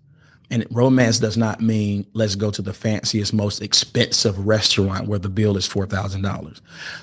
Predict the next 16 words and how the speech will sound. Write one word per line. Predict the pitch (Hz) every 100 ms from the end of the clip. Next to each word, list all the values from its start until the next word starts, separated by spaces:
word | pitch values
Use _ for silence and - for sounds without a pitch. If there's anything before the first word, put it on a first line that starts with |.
| -
But | 104 107 110 -
romance | 101 104 120 147 120 107 101 104 - -
can | - 107
also | 107 110 107 - 107
be, | 92 101 95 95 - _
"Hey, | - 120 113
I'm | 101 101
dropping | 92 110 110 - 104 -
off | 107 104 -
a | 95
bouquet | 101 98 - 101
of | 98
flowers | - 107 101 98 104 -
at | - 104 -
your | 101 92
job, | 90 - - - -